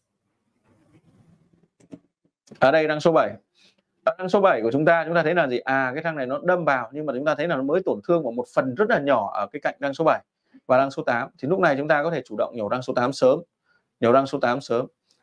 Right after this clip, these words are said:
Và cái răng của chúng ta, để chúng ta làm sao? Có thể làm sao giữ lại. Nó giữ lại chiếc răng gì?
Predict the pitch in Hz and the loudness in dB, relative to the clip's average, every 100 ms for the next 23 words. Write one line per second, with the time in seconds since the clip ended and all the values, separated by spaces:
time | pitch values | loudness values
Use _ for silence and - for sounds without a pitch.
0 | - 139 131 - 160 151 131 113 135 131 | 4 4 6 4 2 2 -2 2 2 2
1 | - _ - 117 131 135 110 120 131 - | -2 _ -6 0 2 2 2 -2 -2 -6
2 | _ _ _ 151 151 113 104 120 127 127 | _ _ _ 2 2 2 2 2 0 0
3 | 131 180 156 - _ _ _ _ _ _ | 2 2 0 -4 _ _ _ _ _ _
4 | _ _ _ _ _ _ _ _ 175 - | _ _ _ _ _ _ _ _ -2 2
5 | 151 208 208 147 82 - 165 - 139 113 | 4 4 4 2 -4 -8 0 0 0 -2